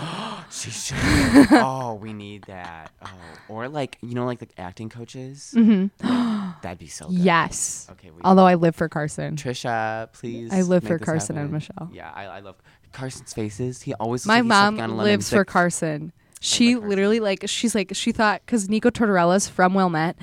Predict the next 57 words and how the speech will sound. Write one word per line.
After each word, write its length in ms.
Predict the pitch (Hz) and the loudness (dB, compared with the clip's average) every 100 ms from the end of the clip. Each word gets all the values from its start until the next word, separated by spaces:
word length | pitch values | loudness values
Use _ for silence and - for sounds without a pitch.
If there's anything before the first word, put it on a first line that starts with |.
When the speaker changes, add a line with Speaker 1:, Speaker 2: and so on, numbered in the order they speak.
| - - - | -18 -20 -4
Speaker 2:
and 80 | 190 | 0
I 60 | |
was 100 | 190 | 2
like, 140 | 190 - | 0 2
"Oh, 140 | 277 | 4
he's 120 | 285 - | 4 4
from 160 | 262 | 2
Wilmette." 220 | 254 240 196 | 4 2 0
And 60 | |
she 120 | - | 0
goes, 80 | 196 | 0
<gasps> 400 | - 427 403 381 359 349 330 | 2 2 0 -2 -4 -2 0
Speaker 1:
I 60 | |
listen 160 | 311 285 | 0 0
to 60 | 220 | -4
his 100 | - | -2
podcast, 360 | 135 170 160 | 0 0 4
Speaker 2:
"Carson's 340 | 254 349 330 339 | 6 6 6 4
Speaker 1:
The 80 | |
Speaker 2:
from 80 | 311 | 4
Speaker 1:
Love 200 | 302 294 | 4 4
Speaker 2:
Wilmette?" 260 | 247 269 392 | 4 2 2
Speaker 1:
Bomb. 80 | 190 | -4
Speaker 2:
I 20 | |
was 80 | 233 | -6
like, 140 | 220 | -8
"No." 480 | - 196 180 175 240 - - 320 | -10 -6 -2 0 2 0 -2 -6
<laughs> 160 | - | -10
Speaker 1:
Check 220 | - 127 | -10 -6
out 280 | 160 147 131 - - | -4 -4 -4 -10 -8
Nico 240 | 120 147 | -4 -4
Tortorella's 360 | 135 127 110 113 | -4 -2 -2 -4
podcast. 420 | 107 92 80 - | -8 -10 -12 -12
I 60 | |
was 100 | 107 | -10
actually 340 | 113 98 104 123 | -8 -8 -8 -10
really 140 | 110 | -12
happy 300 | 107 92 90 | -12 -16 -18
he's 160 | 90 80 | -20 -20
on 140 | 80 | -20
here. 100 | 80 82 | -20 -20
Like, 160 | - 90 | -20 -20
he's 140 | 107 | -16
a 40 | 107 | -14
really 140 | 92 | -14
cool 140 | - 95 | -16 -20
person, 260 | 69 - | -20 -20
actually. 180 | 76 220 | -12 -2
Speaker 2:
Yeah, 260 | 254 277 175 | 0 0 -2
he's 240 | - 247 | -4 -2
really 200 | 359 330 | 0 2
interesting. 460 | 196 240 226 - 156 | 0 -2 -4 -6 -8
He 140 | - | -4
Speaker 1:
Yeah. 60 | 220 | 0
Speaker 2:
hosted, 380 | 202 190 277 262 | 0 0 -2 -2
like, 160 | 247 220 | -2 0
um, 340 | 196 160 151 | 0 0 -4